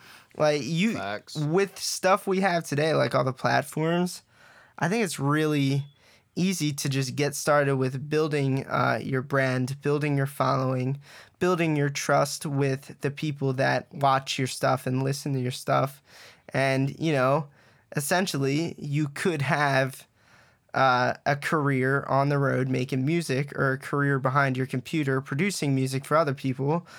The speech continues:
Speaker 1: uh, which, you know, would be sick to do.
Speaker 2: Yeah, yeah, definitely. That, that's actually really cool that, you know, I feel that's one of the biggest problems,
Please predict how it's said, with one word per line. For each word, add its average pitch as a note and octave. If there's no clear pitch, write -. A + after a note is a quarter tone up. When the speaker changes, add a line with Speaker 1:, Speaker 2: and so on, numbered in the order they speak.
Speaker 1:
uh, C3
which, C3+
you F3
know, B2+
would C#3+
be C3+
sick C3+
to D3
do. B2+
Speaker 2:
Yeah, C#3
yeah, A2
definitely. G2
That, C3
that's G#3
actually F#3+
really E3+
cool F3
that, D#3
you D3+
know, F#3
I F#3
feel A#3
that's F3+
one G#3
of G3+
the E3+
biggest C3
problems, C#3+